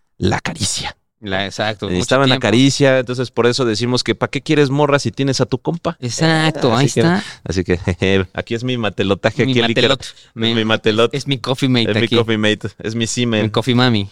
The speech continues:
Speaker 1: Eres mi semen.
Speaker 2: Eres mi, sí, exacto.
Speaker 1: <laughs>
Speaker 2: Hermano de semen.
Speaker 1: Entonces, aunque las prácticas homosexuales eran comunes entre los piratas y bucaneros, no siempre un matelotaje implicaba una relación de esa índole. Hubo casos en los que piratas también se co-, se casaban con una mujer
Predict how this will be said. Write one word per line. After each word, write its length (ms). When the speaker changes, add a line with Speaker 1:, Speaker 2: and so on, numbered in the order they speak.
Speaker 1:
Eres 160
mi 100
semen. 380
Speaker 2:
Eres 180
mi, 120
sí, 100
exacto. 500
Speaker 1:
<laughs> 60
Speaker 2:
Hermano 280
de 100
semen. 400
Speaker 1:
Entonces, 380
aunque 180
las 140
prácticas 400
homosexuales 640
eran 160
comunes 300
entre 180
los 120
piratas 380
y 40
bucaneros, 540
no 260
siempre 300
un 60
matelotaje 500
implicaba 340
una 140
relación 380
de 80
esa 180
índole. 300
Hubo 220
casos 340
en 60
los 100
que 100
piratas 380
también 220
se 80
co-, 160
se 140
casaban 360
con 160
una 140
mujer 340